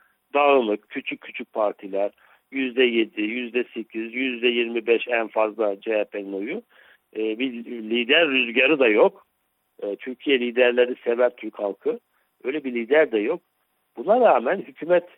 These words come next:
e, büyük oranda gücünü de kaybetmedi. E, yine de güçlü bir hükümet. Beş yıl daha, e, iktidarda olursa, e, ekonomik krizden baş edebilir deniliyor. Muhalefetin ise ekonomik tablosu, ekonomik programı şöyle.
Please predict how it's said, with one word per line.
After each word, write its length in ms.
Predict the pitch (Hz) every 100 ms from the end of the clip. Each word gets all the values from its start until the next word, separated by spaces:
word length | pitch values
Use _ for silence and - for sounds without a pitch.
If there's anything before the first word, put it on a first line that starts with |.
| _
e, 60 | 139 127 120 120 117 117
büyük 260 | 156 -
oranda 320 | 135 139 131
gücünü 360 | 127 120 120 147
de 80 | 139
kaybetmedi. 800 | - 101 101 95 107 101 - 262 _ _ _ _ _
E, 140 | - 110 110 110 110
yine 480 | 110 127 160 147
de 100 | 151 151 123
güçlü 320 | 135 - 175
bir 100 | 143
hükümet. 500 | 107 - 113 156 -
Beş 320 | 135 139 -
yıl 140 | 131 120
daha, 280 | 120 123 120
e, 240 | 113 107
iktidarda 560 | 107 - 113 113 110 113
olursa, 500 | 120 98 - 123 131 120
e, 160 | 101 104
ekonomik 480 | 98 113 117 120
krizden 500 | - 113 110 110 123
baş 200 | 110 107
edebilir 500 | 113 113 110 113 120
deniliyor. 580 | 110 104 95 90 98 120 - _ _ _ _ _ _
Muhalefetin 640 | - 120 139 156 165 170 196
ise 260 | 190 -
ekonomik 420 | 127 - 139 165 -
tablosu, 500 | 131 123 120 - 117
ekonomik 500 | 110 113 - 151 170
programı 400 | 143 127 127 120
şöyle. 460 | 131 139 113 113